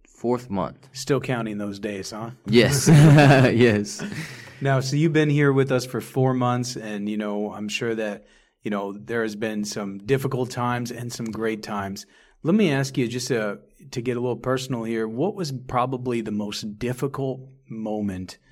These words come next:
Speaker 2: uh, in your experience of being here in, at Teen Challenge here in Deeport, East Texas Men's Center, um, the most difficult moment where you had to really trust that God had called you here, uh, for a purpose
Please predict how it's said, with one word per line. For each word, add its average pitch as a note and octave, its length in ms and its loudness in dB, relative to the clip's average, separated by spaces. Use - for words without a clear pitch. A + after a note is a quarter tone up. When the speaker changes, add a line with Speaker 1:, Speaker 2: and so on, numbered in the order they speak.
Speaker 2:
uh, F2 300 -8
in B2 180 -6
your A2+ 160 -2
experience G2+ 520 -8
of F#2+ 200 -8
being A2 260 -4
here G2+ 240 -6
in, G2 160 -8
at G2 200 -14
Teen G#2 260 -6
Challenge F#2+ 440 -6
here G2 160 -4
in F#2 140 -10
Deeport, G2+ 460 -6
East G2 180 -10
Texas G#2 380 -8
Men's G2+ 260 -10
Center, F#2 360 -10
um, F#2 380 -10
the - 80 -14
most G#2 320 -8
difficult B2 440 -2
moment A2 400 -6
where G2 100 -12
you A#2 260 -4
had G#2+ 260 -6
to G#2 80 -6
really A#2 680 -4
trust - 720 -6
that F#2 280 -6
God A2 380 -6
had A#2+ 220 -8
called E3 320 -2
you A2+ 100 -2
here, G#2 380 -6
uh, F2 160 -8
for C3+ 300 0
a C3 40 -2
purpose C3+ 640 -2